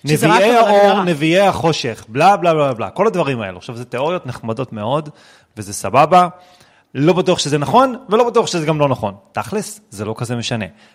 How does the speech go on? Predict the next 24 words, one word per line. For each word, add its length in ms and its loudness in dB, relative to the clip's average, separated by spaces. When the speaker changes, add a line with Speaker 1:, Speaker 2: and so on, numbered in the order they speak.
Speaker 2:
אם 120 0
אתם 160 2
מתעסקים 560 -4
בקונספירציות 920 -8
ובכל 320 -8
המלחמות 680 -6
אור, 220 2
חושך, 440 -2
נביאים, 560 -4
בלה, 180 4
בלה, 140 2
בלה, 140 4
בלה, 220 4
זה 120 -6
אומר 160 -6
שאתם 280 -6
בעצם 260 -2
מוסרים 440 -6
את 100 -6
האנרגיה 420 -4
שלכם, 400 -8
וזה 140 -10
רק 200 -6
מתעצמם, 800 -6